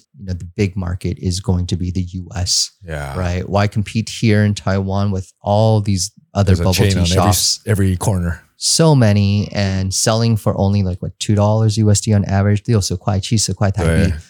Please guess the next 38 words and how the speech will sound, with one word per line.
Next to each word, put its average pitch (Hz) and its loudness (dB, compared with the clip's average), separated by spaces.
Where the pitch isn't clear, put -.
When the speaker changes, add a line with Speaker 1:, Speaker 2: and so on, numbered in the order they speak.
Speaker 2:
yeah. 85 -2
Speaker 1:
We're 85 4
like, 98 0
even 113 2
though 110 4
we 107 0
charge 110 -4
a 107 0
little 101 2
more, 101 2
like, 95 0
九 - -6
十 101 -2
块, 104 -2
I 92 -4
was 95 -4
like, 95 -2
you 98 -6
know, 92 0
our 104 0
ingredients 117 2
are 101 2
such - 0
high 110 0
quality. 92 -2
We 95 -4
don't 98 0
have 92 -4
much 92 -10
margin 90 -6
because 98 -2
of 95 -4
our 95 -4
ingredients 92 -4
are 92 -8
just - -4
such - -4
high 87 -2